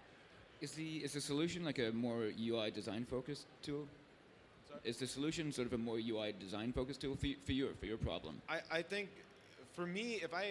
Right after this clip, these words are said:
Speaker 2: if I had to imagine a world with a perfect Photoshop, the perfect Photoshop would look a lot more like GarageBand.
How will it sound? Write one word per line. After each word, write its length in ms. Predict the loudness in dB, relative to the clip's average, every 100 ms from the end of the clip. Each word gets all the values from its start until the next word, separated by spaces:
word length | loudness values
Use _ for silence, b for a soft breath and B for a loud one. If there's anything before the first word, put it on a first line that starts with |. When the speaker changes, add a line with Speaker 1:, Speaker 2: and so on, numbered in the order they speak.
| 0
Speaker 2:
if 80 | 0
I 40 |
had 80 | 0
to 80 | 0
imagine 340 | 2 2 0
a 40 | -2
world 320 | 0 0 2
with 160 | -2 -2 -6
a 40 |
perfect 400 | -6 -6 -6 -4
Photoshop, 380 | -2 0 -2 -4 -4
the 60 |
perfect 280 | -2 -2 -2
Photoshop 400 | -2 0 0 -2
would 120 | -2
look 120 | -4
a 40 | -2
lot 180 | -2 -2
more 140 | -4
like 200 | -4 -4
GarageBand. 480 | -4 -4 -6 -12